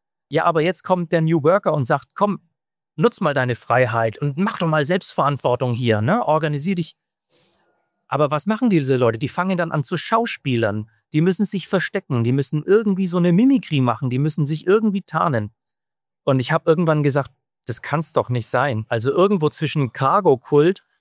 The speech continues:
und sanfter Ideologie muss es eine andere Möglichkeit geben. Und da hab ich für mich dann entdeckt, ich möchte mit dem radikalen Arbeiten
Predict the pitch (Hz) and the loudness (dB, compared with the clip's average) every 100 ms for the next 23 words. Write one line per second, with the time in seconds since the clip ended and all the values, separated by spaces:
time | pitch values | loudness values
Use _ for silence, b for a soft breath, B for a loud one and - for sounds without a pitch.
0 | _ - 123 147 175 - 175 135 131 127 | _ -4 0 0 -2 -4 -2 0 2 4
1 | 135 190 180 165 156 156 160 147 131 151 | 4 2 2 0 -2 0 0 2 2 0
2 | 123 - 120 113 123 131 160 b b b | -2 -2 -4 -2 -2 -2 -4 b b b
3 | b - 127 139 165 180 143 151 147 226 | b -4 0 0 0 -4 -2 0 2 2
4 | - 202 151 139 127 185 - - _ _ | 2 0 0 -2 -2 -4 -8 -20 _ _
5 | _ _ _ - 120 135 127 185 - - | _ _ _ -8 -2 2 2 2 0 -2
6 | 156 202 254 _ _ _ 139 147 143 123 | 2 2 0 _ _ _ -2 0 2 2
7 | 131 185 180 - 147 151 127 160 143 113 | 2 0 -2 -2 -2 0 0 0 2 2
8 | 120 147 | 2 -2